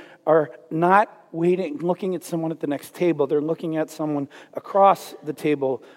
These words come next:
from them, and he breaks the bread. Now, because they were not part of the twelve, we don't know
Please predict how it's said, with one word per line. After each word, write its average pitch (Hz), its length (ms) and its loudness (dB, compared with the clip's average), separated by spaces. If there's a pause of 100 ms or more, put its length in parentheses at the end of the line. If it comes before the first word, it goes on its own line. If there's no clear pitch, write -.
from 135 300 -6
them, 127 320 -2 (320)
and 139 160 -2
he 135 240 -4
breaks 131 720 -6 (120)
the 127 80 -20
bread. 131 520 -4 (1160)
Now, 156 200 2
because 156 400 0
they 170 120 4
were 156 160 0
not 156 360 0
part 160 240 0
of 143 140 -6
the 143 100 -4
twelve, 165 580 4 (400)
we 160 140 -6
don't 170 300 -2
know 143 560 -2